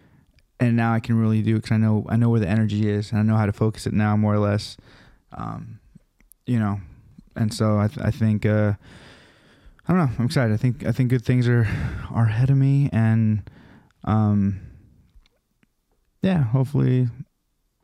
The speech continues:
hopefully, uh, in these next <laughs> couple, couple of weeks we'll hear some, some, uh, I don't know. Like, I, I, it's weird. I, I don't, it's weird to say this. The only thing, I, the only thing I compare this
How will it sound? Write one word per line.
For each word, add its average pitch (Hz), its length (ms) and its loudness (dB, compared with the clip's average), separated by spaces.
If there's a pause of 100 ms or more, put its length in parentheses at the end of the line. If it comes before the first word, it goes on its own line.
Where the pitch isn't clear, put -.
hopefully, 127 420 0
uh, 65 300 0 (640)
in 123 140 2
these 117 160 2
next 123 160 0
<laughs> - 20 -2
couple, 135 300 0
couple 135 320 0
of 131 40 2
weeks 123 300 0
we'll 113 100 2
hear 120 220 2
some, 110 340 0 (840)
some, 107 240 0
uh, 101 340 2 (680)
I 120 100 0
don't 127 100 2
know. 110 100 2
Like, 113 180 0
I, 151 200 2
I, 151 120 0
it's 135 240 0
weird. 151 340 0
I, 135 140 -2
I 131 140 -8
don't, 127 140 -6
it's 127 140 -4
weird 151 140 2
to 127 60 -6
say 139 120 0
this. 135 140 -2
The - 80 -2
only 143 160 2
thing, 151 240 -2
I, - 100 0
the 131 100 -2
only 147 160 0
thing 170 120 0
I 165 40 0
compare 131 560 -2
this 127 320 -4